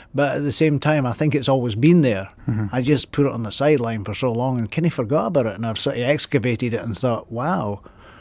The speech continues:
Speaker 1: th-, that's what I really should have been doing for many years." So I've sort of approached it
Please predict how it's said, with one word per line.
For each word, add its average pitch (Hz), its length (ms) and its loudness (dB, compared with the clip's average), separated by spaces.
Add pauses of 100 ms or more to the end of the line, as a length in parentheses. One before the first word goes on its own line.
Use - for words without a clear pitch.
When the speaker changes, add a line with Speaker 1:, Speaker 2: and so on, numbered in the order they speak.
(420)
Speaker 1:
th-, 110 220 -8 (120)
that's 135 500 2
what 160 140 6
I 131 240 4
really 139 340 4
should 151 160 4
have 151 80 4
been 139 100 4
doing 139 240 6
for 135 100 2
many 135 200 2
years." 139 420 2 (100)
So 135 320 2 (400)
I've 135 120 0
sort 156 180 6
of 131 240 2 (880)
approached - 420 0
it 156 140 0